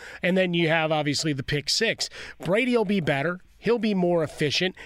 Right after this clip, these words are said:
'cause it's all about timing, right? It's about getting those, those snaps off. It's about getting rid of the ball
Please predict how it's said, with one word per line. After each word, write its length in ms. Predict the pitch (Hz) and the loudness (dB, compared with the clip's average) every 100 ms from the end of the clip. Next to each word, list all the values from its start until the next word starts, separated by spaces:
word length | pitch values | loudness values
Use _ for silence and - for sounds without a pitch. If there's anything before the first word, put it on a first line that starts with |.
| - | -10
'cause 180 | - 165 | -4 -2
it's 100 | 175 | 2
all 160 | 208 196 | 2 2
about 220 | 180 165 | 0 0
timing, 400 | 165 208 143 107 | 0 0 0 -2
right? 200 | - 160 | -2 -2
It's 120 | 151 | -2
about 280 | 135 165 135 | -2 -2 -2
getting 280 | 185 185 156 | -2 -2 0
those, 260 | 151 - - - - - | 0 -2 -4 -8 -10 -4
those 160 | 160 | 0
snaps 500 | - - 180 175 - | 0 2 0 0 0
off. 240 | 185 143 - | -2 -2 -4
It's 140 | 123 | -2
about 240 | 151 151 | 0 0
getting 240 | 135 180 151 | 0 -2 0
rid 160 | 165 | 0
of 80 | 160 | 0
the 80 | 147 | -2
ball 340 | 139 170 156 | 0 0 0